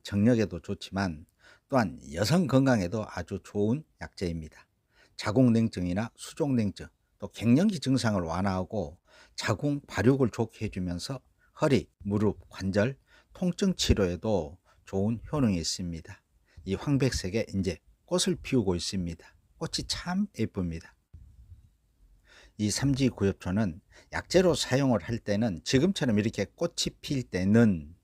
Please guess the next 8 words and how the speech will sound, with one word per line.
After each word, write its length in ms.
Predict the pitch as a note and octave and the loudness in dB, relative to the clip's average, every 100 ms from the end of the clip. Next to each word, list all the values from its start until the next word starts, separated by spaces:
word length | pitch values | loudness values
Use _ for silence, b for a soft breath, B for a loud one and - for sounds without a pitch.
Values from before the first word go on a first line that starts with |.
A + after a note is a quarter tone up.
| _ b b b b | _ b b b b
이 220 | B2+ D#3 - _ _ _ _ | -2 -2 -8 _ _ _ _
뿌리가 600 | A#3+ B3 A#3+ G3 D3+ D#3 - | 2 6 6 4 0 0 -6
발육, 480 | - G#2 B2+ - | -6 2 2 0
성장을 500 | - G3+ F#3 D3+ A#2 | -4 0 2 4 2
하기 300 | G2 F#2+ A2+ | 2 0 -4
때문에 580 | - - A2 G#2 G#2+ C3+ - | -6 -4 -2 2 2 0 -4
지금은 540 | - A2 G#2+ B2 D3 | -2 0 2 2 2
채취하지 540 | - C#3+ - A2 F2+ | -4 -8 -4 -6 -6